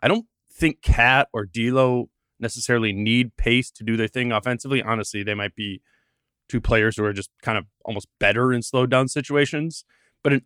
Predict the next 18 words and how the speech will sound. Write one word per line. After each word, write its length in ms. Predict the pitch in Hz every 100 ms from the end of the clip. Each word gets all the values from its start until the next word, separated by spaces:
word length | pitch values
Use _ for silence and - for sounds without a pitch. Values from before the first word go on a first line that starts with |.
| -
up-tempo 840 | 202 - 165 156 - 131 117 107 _ _ _ _ _ -
game, 340 | 127 123 110 92
I 140 | 123
think, 200 | 120 -
keeps 280 | - 110 -
Ant 240 | 113 110 -
going. 320 | 113 104 90
Finch 440 | 143 151 - - _ _ _ _ _ _ _
talked 300 | - 139 151
about 340 | 113 107 98 92
how 440 | - 110 104 101 - -
the 140 | 113
end 160 | 123 120
of 40 |
the 60 | 110
game 300 | 117 117 107
in 100 | 104
particular 640 | 107 - - - 110